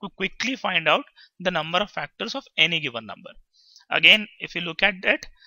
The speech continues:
prime factorization is at heart of this. So you have to first prime factorize the number, just add one to all the powers of, uh, prime numbers that you have and multiply them.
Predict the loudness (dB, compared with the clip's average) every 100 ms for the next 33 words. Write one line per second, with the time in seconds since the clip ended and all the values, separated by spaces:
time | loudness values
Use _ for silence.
0 | -20 _ 4 4 2 -4 -4 -8 -6 -4
1 | -4 -4 -8 -8 -4 -6 -4 0 0 2
2 | -2 -4 -8 -8 -10 -14 _ -20 -20 -12
3 | -4 -2 -2 -4 -4 -2 -2 -2 -4 -6
4 | -4 -4 -4 -6 -4 -4 -4 -6 -20 _
5 | _ 0 0 0 -4 2 2 2 -4 -4
6 | -4 -6 -8 -8 -10 _ -20 -8 -4 -2
7 | 0 0 0 0 -2 -4 -8 -14 _ -20
8 | -20 _ 0 0 -2 -2 0 -2 2 4
9 | 4 0 -2 -6 -4 -4 0 0 -2 -4
10 | -6 -2 -2 -2 -6 -8 -10 -18